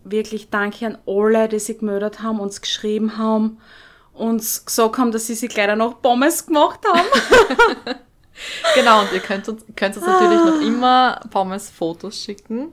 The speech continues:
Speaker 2: weil wir werden die dann natürlich reposten.
Speaker 1: Ja, voll gern, voll gern. Das hat uns echt tief in der Seele berührt. Also mich hat es so glücklich gemacht, das zu
Speaker 2: Mhm.
Speaker 1: lesen, was das bewirkt hat und dass es auch genau das transportiert, was wir transportieren wollen.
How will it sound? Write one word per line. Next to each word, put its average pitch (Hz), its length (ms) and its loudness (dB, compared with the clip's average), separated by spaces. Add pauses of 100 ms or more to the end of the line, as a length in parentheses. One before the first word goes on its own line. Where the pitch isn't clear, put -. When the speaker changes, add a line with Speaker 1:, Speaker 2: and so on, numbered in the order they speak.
Speaker 2:
weil 190 220 -4
wir 190 120 -8
werden 175 200 -6
die 175 80 -8
dann 170 180 -6
natürlich 202 520 -8
reposten. 165 600 -12 (240)
Speaker 1:
Ja, 285 180 6 (100)
voll 277 280 -2
gern, 247 480 -4
voll 262 260 -6
gern. 220 460 -4 (720)
Das 262 160 -4
hat 254 120 -2
uns 233 200 -4
echt 220 400 -6 (520)
tief 233 280 -6
in 226 100 -2
der 220 120 -2
Seele 196 360 -4
berührt. 196 640 -6
Also 220 320 -4
mich 240 380 0
hat 233 180 -4
es 226 260 -4
so 233 680 2 (340)
glücklich 220 520 -4
gemacht, 190 340 -6
das 190 160 -10
zu 202 100 -6
Speaker 2:
Mhm. 185 60 -6
Speaker 1:
lesen, 202 540 -4 (720)
was 214 200 -6
das - 180 -8
bewirkt 208 540 -8
hat 220 240 -4
und 208 100 -4
dass 208 140 -8
es 196 100 -10
auch 202 120 -2
genau 196 340 -2
das 214 340 -6
transportiert, 208 800 -8
was 202 200 -14
wir 202 180 -8
transportieren 196 720 -10
wollen. 208 420 -2